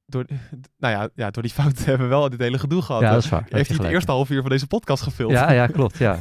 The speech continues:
Speaker 1: <laughs>
Speaker 2: Een onduidelijk regeltje. Maar,
Speaker 1: Als, als
Speaker 2: eh,
Speaker 1: hadden we het vooral over de kraan gehad, denk ik.
Speaker 2: Ja, ook. Ja, en over de titel natuurlijk.
Speaker 1: Ja, precies, dat dat er dan aan
Speaker 2: Ja.
Speaker 1: ging komen in,
Speaker 2: Ja.
Speaker 1: eh,
Speaker 2: Nee, maar het is,
Speaker 1: in
Speaker 2: ja,
Speaker 1: Amerika.
Speaker 2: en dat is gewoon het verschil ook tussen, eh, kijk, ik denk dat we het allemaal met elkaar eens zijn als we zeggen dat Leclerc gewoon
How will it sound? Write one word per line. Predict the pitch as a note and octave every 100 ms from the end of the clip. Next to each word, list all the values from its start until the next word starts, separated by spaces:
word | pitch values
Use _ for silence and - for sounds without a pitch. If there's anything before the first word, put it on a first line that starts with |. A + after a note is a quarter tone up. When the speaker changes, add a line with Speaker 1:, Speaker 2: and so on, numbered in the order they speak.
| A#2+
Speaker 1:
<laughs> | -
Speaker 2:
Een | F3+
onduidelijk | C#3+ A2 A2 G2+
regeltje. | G#2 G#2 E2+ -
Maar, | F2 G2+
Speaker 1:
Als, |
als | G2+
Speaker 2:
eh, | G2
Speaker 1:
hadden | F#2+ C#3
we |
het | C3+
vooral | - B2
over | B2
de | B2
kraan | - F#3 F#3
gehad, | C3+ A#2
denk | G#2+
ik. | G#2 -
Speaker 2:
Ja, | A#2 A#2 -
ook. | A#2+ - _ -
Ja, | E2 F2
en | -
over | F#2 F2
de | F2+
titel | - -
natuurlijk. | E2 D#2+ E2+ E2+ F2+ _ _
Speaker 1:
Ja, | A#2 G2
precies, | G2 -
dat | A2+
dat | A2+ A2+
er | A2
dan | G#2+
aan | A2 A2+
Speaker 2:
Ja. |
Speaker 1:
ging | F#2
komen | - G#2 G2
in, | F#2+
Speaker 2:
Ja. | G2+ E2+
Speaker 1:
eh, | F2+ F2 A2
Speaker 2:
Nee, | A2+ A#2
maar | A#2
het | G2
is, | G2+
Speaker 1:
in | G#2+
Speaker 2:
ja, |
Speaker 1:
Amerika. | G2+ F#2+
Speaker 2:
en | G#2
dat | G#2+
is | G#2+
gewoon | - G2+
het | F#2
verschil | - - G#2
ook | F#2+
tussen, | - F#2 G2+ F#2+
eh, | F#2 - _ -
kijk, | A#2
ik | A2+
denk | A#2+
dat | A#2
we | A#2
het | -
allemaal | A#2 A2+
met | A2
elkaar | - G#2
eens | A2+ A#2
zijn | G#2+
als | F#2+
we | G2+
zeggen | G2+ G#2
dat | A2 G2+
Leclerc | G#2+ G#2+ G2+
gewoon | - G#2 G2+